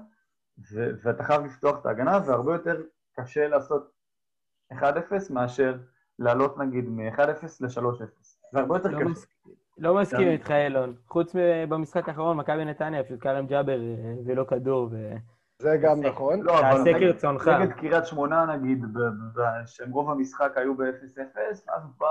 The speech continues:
Speaker 1: ופותח את ההגנה, ועוד גול בקרן, אני לא זוכר נגד מי, עדי בקרן.
Speaker 3: היה את הגול נגד פתח תקווה, שאף
Speaker 1: כן.
Speaker 3: אחד לא התייחס אליו, כי ג'וש כהן עצר פנדל בדקה
Speaker 1: נכון.
Speaker 3: תשעים וחמש, אבל הבן אדם כאילו הכניס גול מנגיחה לא קלה, ושנייה לפני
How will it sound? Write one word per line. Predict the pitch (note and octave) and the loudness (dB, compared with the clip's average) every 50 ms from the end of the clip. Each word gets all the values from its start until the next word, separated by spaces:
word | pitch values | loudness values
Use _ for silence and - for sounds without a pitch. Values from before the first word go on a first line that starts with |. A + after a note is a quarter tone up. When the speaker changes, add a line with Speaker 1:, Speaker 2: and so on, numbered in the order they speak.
| D3+ C3 B2 | -2 -2 -6
Speaker 1:
ופותח | C3 B2+ B2 C#3+ C#3 - | -10 -4 -2 -2 -2 -2
את | - | -6
ההגנה, | A#2+ A2 B2+ C#3+ E3+ F#3 F3+ - - | -8 -8 -6 -2 0 0 0 0 -2
ועוד | A#2 A#2 A2+ A2+ A2 A#2 - C#3+ C#3 C3+ | -6 -10 -8 -8 -8 -6 -4 -4 -4 -4
גול | C3 C#3 D#3 D3+ C#3 B2+ | -4 -4 -2 -2 -2 -4
בקרן, | B2 B2 C3 D#3 F3 D#3 D#3+ D3 C3+ B2+ | -6 -6 -8 -8 -10 -8 -6 -6 -6 -6
אני | B2+ C3 | -6 -6
לא | C3 | -8
זוכר | C3 - - C#3 | -8 -10 -8 -6
נגד | C3+ C3 A#2+ B2 A#2+ A#2+ | -6 -6 -6 -8 -8 -4
מי, | B2+ C3+ C3 | -2 -2 -2
עדי | A#2+ A#2 A#2 A2+ | -2 -6 -10 -12
בקרן. | A2 A2+ A#2+ B2 | -8 -2 2 4
Speaker 3:
היה | C3+ D3+ D#3+ | 6 6 6
את | D#3 | 6
הגול | F3+ E3 D#3+ F#3 F#3+ F#3+ | 6 6 8 8 8 8
נגד | F#3 E3 E3 E3 F3+ D#3 | 6 6 6 6 6 4
פתח | E3 D#3+ D#3 D#3 - | 4 2 0 0 0
תקווה, | - E3 D3 C3 B2+ B2+ B2 A#2+ | 0 0 0 0 0 -2 -4 -4
שאף | - - C3 B2 B2 A#2+ A#2+ A#2+ | -4 -2 -2 0 0 0 0 2
Speaker 1:
כן. | A#2+ | 2
Speaker 3:
אחד | - - G2+ E3+ D#3+ | 2 2 2 2 4
לא | D#3 D#3+ | 6 6
התייחס | E3 D#3 D#3 D3 - F3+ F3+ F3 - | 6 4 2 0 2 2 2 4 4
אליו, | F#3 E3 E3 D#3+ D#3 C#3 | 6 6 6 6 4 2
כי | C#3 C#3 C3+ C3+ C3 B2 | 0 -2 -2 0 2 2
ג'וש | D3+ D3+ D3 - | 2 2 2 2
כהן | - E3 D#3 D3 | 4 4 4 4
עצר | C#3+ - - D3+ C#3+ | 4 2 0 0 2
פנדל | - E3+ E3 D#3 D3+ D#3 D3 | 2 2 2 4 2 0 0
בדקה | C3+ C3 | 0 0
Speaker 1:
נכון. | C3+ - - D3+ - | 0 0 -2 -2 -4
Speaker 3:
תשעים | C#3+ - E3 D3 | -6 -8 -8 -6
וחמש, | - C#3+ D3 G3+ G#3 - - - - _ _ _ _ _ _ - C3 | -6 -6 -4 -4 -4 -4 -6 -10 -20 _ _ _ _ _ _ -8 -6
אבל | C3 A#2 C3 B2+ | -4 -2 -2 -2
הבן | B2+ A#2 C3 B2+ | -2 -2 -2 0
אדם | B2+ C#3+ D#3 F3 | 0 2 2 2
כאילו | F3 - A3 F3+ E3 | 2 2 2 2 2
הכניס | - - F3 G3 F3+ - D3+ | 2 2 2 0 0 -2 -2
גול | C#3 C#3+ D#3 D3 C#3+ C3+ | 2 4 4 4 4 2
מנגיחה | B2+ C3 C3 C3 B2+ B2 B2+ B2+ - E3 E3+ E3+ E3+ - - _ - | -2 -4 -4 -4 -4 -4 -4 -2 2 2 4 4 2 0 -4 _ -10
לא | B2+ C#3+ D#3+ F3+ F3 | -2 0 2 2 2
קלה, | - F3 D3+ D3 C3+ C3 D3 - _ _ _ _ _ - | 2 0 0 0 0 -2 -4 -8 _ _ _ _ _ -18
ושנייה | B2+ A#2 C#3 C3 - - - F3 D#3+ D#3 D#3+ F3 F#3+ G3+ | -10 -6 -6 -6 -6 -6 -6 -4 -2 0 0 2 2 2
לפני | G3 E3+ - - F3+ F3+ F#3+ F3+ D3+ C3 B2 | 0 -2 -4 -4 -4 -2 0 0 0 -2 -4